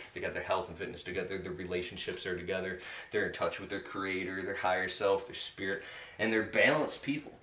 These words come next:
And they have healthy boundaries as well. These people have healthy boundaries, so when somebody comes and invades or imposes on their boundary,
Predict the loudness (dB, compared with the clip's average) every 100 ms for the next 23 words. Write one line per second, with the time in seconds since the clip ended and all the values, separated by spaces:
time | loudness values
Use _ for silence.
0 | -4 6 8 8 6 6 6 6 4 6
1 | 8 8 6 2 0 -2 -2 2 6 6
2 | 2 -8 -20 -20 -20 -4 -2 0 2 6
3 | 6 6 6 6 6 4 0 6 6 6
4 | 4 0 0 2 2 2 0 0 2 2
5 | 4 4 4 4 4 6 8 6 4 4
6 | 2 2 2 4 2 0 2 4 2 4
7 | 6 6 6 2 0